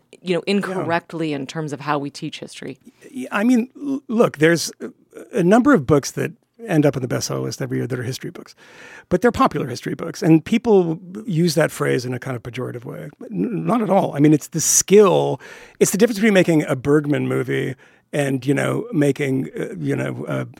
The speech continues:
Speaker 2: some popular kind of Steven Spielberg movie, is that they're both movies, <laughs> right? But the one that everybody wants to see. And you can do that in history. And there's people that are very bad at that and people are very good at it. In school, the problem for me, I mean, I had a personal connection.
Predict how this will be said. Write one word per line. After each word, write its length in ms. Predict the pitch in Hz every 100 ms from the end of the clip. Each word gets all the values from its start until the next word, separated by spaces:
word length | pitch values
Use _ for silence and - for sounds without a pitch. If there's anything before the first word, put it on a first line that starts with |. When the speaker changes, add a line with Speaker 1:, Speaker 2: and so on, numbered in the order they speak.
| 156
Speaker 2:
some 400 | - 143 135 123
popular 560 | - 143 - 135 131 127
kind 160 | 135
of 60 | 131
Steven 200 | - 131
Spielberg 320 | 123 262 202
movie, 240 | 143 143 143 - - - -
is 140 | 165
that 80 | 196
they're 100 | 226
both 180 | 247 -
movies, 400 | 185 165 - - -
<laughs> 60 |
right? 360 | 151 - 208 - - 269 -
But 140 | - 185
the 80 | 220
one 100 | 226
that 80 | 202
everybody 340 | 226 180 156
wants 240 | 151 143
to 80 | -
see. 220 | 147 294 170
And 100 | 190
you 80 |
can 140 | 247 202
do 220 | 156 254
that 240 | 226 151 147
in 80 | 151
history. 300 | 185 - 147
And 60 |
there's 100 | 147
people 160 | 202 190
that 60 | 151
are 20 |
very 120 | 143
bad 340 | 117 147 160
at 60 | 160
that 120 | 170
and 100 | 170
people 140 | 135 131
are 40 |
very 120 | 139
good 160 | 147 285
at 100 | 165
it. 120 | 143 - - - _
In 220 | - 180 170
school, 640 | - 254 226 139 143 196 - _ _
the 400 | 131 151 143 139
problem 320 | - 156 151
for 140 | 143 147
me, 440 | 143 143 135 131 143
I 60 |
mean, 100 | 175
I 120 | 196 226
had 180 | 208 175
a 80 |
personal 480 | 139 - 165 - 139
connection. 480 | - 160 - - 214